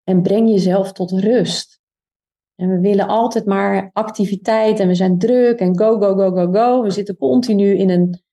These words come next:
ja, een sympathische fight-flight stand. En we vergeten vaak aandacht te geven aan dat moment van rust, aan je herstel, aan je slaap.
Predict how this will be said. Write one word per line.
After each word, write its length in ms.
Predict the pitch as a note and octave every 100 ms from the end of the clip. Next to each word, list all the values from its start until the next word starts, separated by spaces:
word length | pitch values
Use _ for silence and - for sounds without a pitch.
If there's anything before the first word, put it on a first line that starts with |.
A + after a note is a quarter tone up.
| _ -
ja, 200 | F#3 E3
een 100 | E3
sympathische 840 | - B3 B3+ B3 G#3 G3+ G3 F#3+
fight-flight 640 | F3 F#3+ F#3 - G3+ A3+ A#3+
stand. 540 | - A3+ D4+ F#4 - _ _ _ _ _ _ _
En 120 | -
we 80 | F#3
vergeten 600 | F3 G3+ A#3+ B3+ D4 B3+
vaak 480 | - G#3+ G#3+ A3 A3
aandacht 400 | G#3 A3 G3+ F#3+
te 80 | F#3
geven 640 | - G3 G3+ G3+ F#3+ F#3+ _ _
aan 200 | - F#3
dat 140 | F#3+ F#3
moment 360 | F#3+ F#3+ F3+
van 220 | F3+ F#3 F3+
rust, 540 | A3+ A3+ A3+ - _ _ _ -
aan 200 | F#3 F3+
je 60 |
herstel, 840 | E3+ F3 F3 - A3 G#3+ G#3 A3 - _ _
aan 200 | F#3+ F3+
je 80 | F3
slaap. 640 | - - G3+ G3+ G3+ G3+